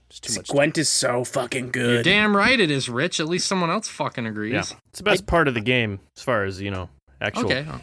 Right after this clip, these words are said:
Speaker 4: interaction. Well, I don't know best part of the game, but as far as, like,
Speaker 2: It is a damn good part. It
Speaker 4: mechanical
Speaker 2: was
Speaker 4: part.
Speaker 2: good enough to get its own game.
Speaker 4: Yeah,
Speaker 3: Damn
Speaker 4: it's
Speaker 3: right.
Speaker 4: very, very good.
Speaker 1: I should do a poll: Gwent versus the Triple Triad. That should be a, that would be a fun poll.
Speaker 3: It might be
Speaker 4: It,
Speaker 3: better
Speaker 4: it's,
Speaker 3: to
Speaker 4: it's
Speaker 3: do it
Speaker 4: Gwent.
Speaker 3: versus a triple
Speaker 2: Some-
Speaker 3: triad.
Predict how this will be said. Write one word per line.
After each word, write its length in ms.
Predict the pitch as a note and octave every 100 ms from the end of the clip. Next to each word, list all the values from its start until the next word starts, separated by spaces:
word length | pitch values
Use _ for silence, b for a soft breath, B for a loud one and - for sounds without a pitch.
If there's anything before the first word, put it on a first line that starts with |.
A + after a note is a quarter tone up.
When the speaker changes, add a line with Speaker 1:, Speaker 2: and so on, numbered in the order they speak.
| A#2
Speaker 4:
interaction. 540 | A2 G#2 G2+ F2 D#2+ - _ _ -
Well, 120 | A3+
I 100 | G3+
don't 100 | D#3
know 100 | B2+
best 320 | G2 A#2 -
part 160 | A#2 G#2+
of 60 |
the 60 | F#2+
game, 280 | G#2 F#2 F2
but 180 | F#2+
as 120 | A2+ -
far 180 | B2
as, 100 | A2
like, 160 | G2+ - _ _ _ _ -
Speaker 2:
It 140 | F3+
is 100 | F3
a 80 | D3
damn 280 | B2+ C#3 C#3
good 60 |
part. 40 | B2+
It 60 |
Speaker 4:
mechanical 340 | A#2+ - A#2 F3
Speaker 2:
was 140 | E3+ B2+ _ -
Speaker 4:
part. 300 | A#2+ F2+ - -
Speaker 2:
good 140 | G3
enough 180 | F#3 F3+
to 80 | F3
get 120 | E3+
its 100 | D#3+
own 180 | E3 D3
game. 180 | C3+ C#3
Speaker 4:
Yeah, 220 | B2 G2+
Speaker 3:
Damn 200 | A#2 B2+
Speaker 4:
it's 100 | D3 -
Speaker 3:
right. 100 | B2+
Speaker 4:
very, 280 | A#2+ F#2+ F#2+
very 260 | G#2+ F2
good. 280 | E2+ E2+ D2+ _ -
Speaker 1:
I 60 | F3
should 180 | A3+
do 120 | G3 G3+
a 60 |
poll: 480 | - E3+ D#3+ C#3+ C3+
Gwent 320 | B2+ C#3+ D3+ C3+
versus 220 | C#3+ -
the 100 | B2
Triple 280 | - - A#2+
Triad. 520 | - A2 F#2+ F2+ F2 - -
That 120 | A#2
should 120 | A#2+
be 100 | A2
a, 40 | G2+
that 120 | A2
would 100 | G#2+
be 60 | G#2
a 40 |
fun 220 | - G2+
poll. 280 | F#2 A#2 A2 _ _ B B C#3+
Speaker 3:
It 60 |
might 180 | G#3 C4
be 60 | G3
Speaker 4:
It, 60 |
Speaker 3:
better 160 | E3 E3
Speaker 4:
it's, 80 | D#3
Speaker 3:
to 40 |
Speaker 4:
it's 60 | C#3+
Speaker 3:
do 80 | C#3+
it 40 | B2
Speaker 4:
Gwent. 120 | G#2
Speaker 3:
versus 260 | B2+ B2+ A#2
a 60 |
triple 260 | - - A#2+
Speaker 2:
Some- 180 | - C3
Speaker 3:
triad. 420 | B2+ F2+ F2+